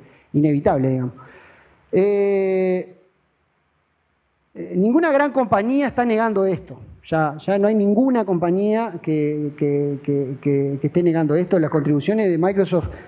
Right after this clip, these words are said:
en, en los últimos años al software, al software libre han sido muy importantes, a la investigación y a, y al software libre.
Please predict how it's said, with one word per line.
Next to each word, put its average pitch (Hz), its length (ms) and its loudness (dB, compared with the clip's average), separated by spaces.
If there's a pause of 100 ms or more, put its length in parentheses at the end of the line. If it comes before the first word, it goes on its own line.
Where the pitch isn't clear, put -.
(340)
en, 151 240 0
en 156 80 4
los 151 140 2
últimos 180 320 2
años 180 160 2
al 147 60 -4
software, 151 380 0
al 135 140 -2
software 151 220 2
libre 196 140 2
han 170 60 0
sido 165 140 2
muy 180 220 2
importantes, 135 600 -2
a 131 60 -8
la 143 80 -2
investigación 139 680 0
y 147 40 2
a, 139 140 -2
y 147 120 -4
al 135 160 -4
software 135 260 2
libre. 131 160 0